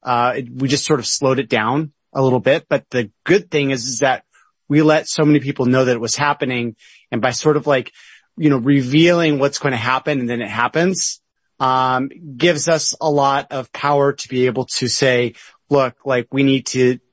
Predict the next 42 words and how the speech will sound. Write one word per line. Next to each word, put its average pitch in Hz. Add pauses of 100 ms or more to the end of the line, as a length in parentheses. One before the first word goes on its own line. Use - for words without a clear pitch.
(140)
you 143
know, 120
there 156
is 165
a 151
force 147
that's 131
trying 135
to 139
destroy 131
America. 123
It's -
doing 143
it 131
by 123
ideological 127
subversion. 120
It's 117
doing 135
it 131
through 131
all 127
these 127
different 131
techniques -
to -
destroy 147
America 135
in 127
the 117
same 131
way 127
that 110
they 120
destroyed 127
the -
Soviet 117
Union." 131 (640)
And, 131
um, 131
you 147
know, 135